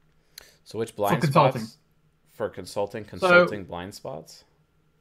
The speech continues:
Speaker 2: So if those two, two, if those two types of,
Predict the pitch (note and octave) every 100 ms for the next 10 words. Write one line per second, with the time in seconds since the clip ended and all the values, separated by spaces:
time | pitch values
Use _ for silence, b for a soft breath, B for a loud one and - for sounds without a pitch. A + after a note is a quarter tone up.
0 | _ _ _ _ _ - F#3+ G3 F#3 F3
1 | - E3 G#3+ A3 A3 C4 B3+ B3 G#3+ -
2 | - F3+ A3 A3 - A#3 A#3+ A3+ A3